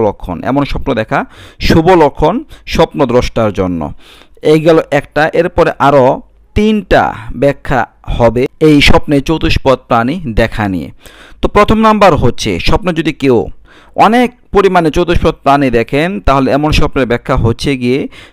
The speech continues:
স্বপ্নদ্রষ্টা তিনি সংগ্রাম মুখর সময় পার করে পরবর্তীতে প্রচুর অর্থবিত্তের মালিক হবেন ইনশাআল্লাহ। বন্ধুরা, বুঝতে পারলেন, যদি আপনি অনেক চতুষ্পদ প্রাণী দেখেন, তাহলে আপনি সংগ্রাম মুখর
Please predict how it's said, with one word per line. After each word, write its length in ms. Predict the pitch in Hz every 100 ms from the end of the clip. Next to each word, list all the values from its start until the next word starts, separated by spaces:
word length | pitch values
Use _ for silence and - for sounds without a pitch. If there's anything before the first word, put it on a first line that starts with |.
| 208
স্বপ্নদ্রষ্টা 800 | - 175 - 180 139 - 120 - 110
তিনি 140 | 127 131 - -
সংগ্রাম 540 | 170 185 185 175 170 143 127
মুখর 380 | 120 - 117 - - - - - -
সময় 460 | - 175 170 147 165 -
পার 320 | 165 160 143 127 -
করে 220 | 131 135 117 -
পরবর্তীতে 680 | 165 170 156 156 143 127 135 -
প্রচুর 360 | 180 185 165 117 - 127
অর্থবিত্তের 880 | 135 139 - 143 113 127 - - 117 - - - - 110
মালিক 300 | 131 135 117 -
হবেন 240 | 104 110 -
ইনশাআল্লাহ। 720 | 98 - 98 - 87 85 78 - 101
বন্ধুরা, 260 | 160 165 131
বুঝতে 200 | - 147 127
পারলেন, 300 | 113 113 190 - _ - - -
যদি 140 | 143 - 180
আপনি 180 | 190 208 -
অনেক 180 | 196 233 190 208
চতুষ্পদ 380 | 196 - 190 170
প্রাণী 240 | - 180 180 143
দেখেন, 320 | 135 160 190 311 - - -
তাহলে 280 | 151 160 170 165 - 165
আপনি 320 | - 165 165 185 226 226 -
সংগ্রাম 380 | - 202 202 190 151
মুখর 220 | 139